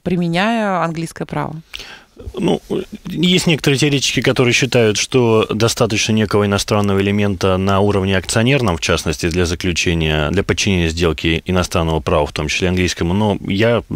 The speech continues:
Speaker 2: склонен здесь консервативно рассматривать. Я считаю, что всё-таки, когда российские юридические лица вступают в взаимоотношения между собой,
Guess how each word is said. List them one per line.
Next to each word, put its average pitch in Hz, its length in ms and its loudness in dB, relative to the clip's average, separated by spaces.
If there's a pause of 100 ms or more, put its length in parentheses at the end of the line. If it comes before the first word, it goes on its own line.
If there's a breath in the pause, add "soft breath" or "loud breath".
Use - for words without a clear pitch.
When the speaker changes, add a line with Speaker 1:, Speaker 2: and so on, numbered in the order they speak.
(120)
Speaker 2:
склонен 92 560 -2
здесь 87 220 -2
консервативно 90 580 -2
рассматривать. 85 640 -2
Я 80 80 -2
считаю, 82 300 -2
что - 220 -6
всё-таки, 80 360 -6
когда 80 380 -2 (480 loud breath)
российские 95 540 0
юридические 80 480 -4
лица - 180 -6
вступают 76 380 -2
в - 0 -
взаимоотношения 78 600 -4
между 73 240 -4
собой, 101 480 0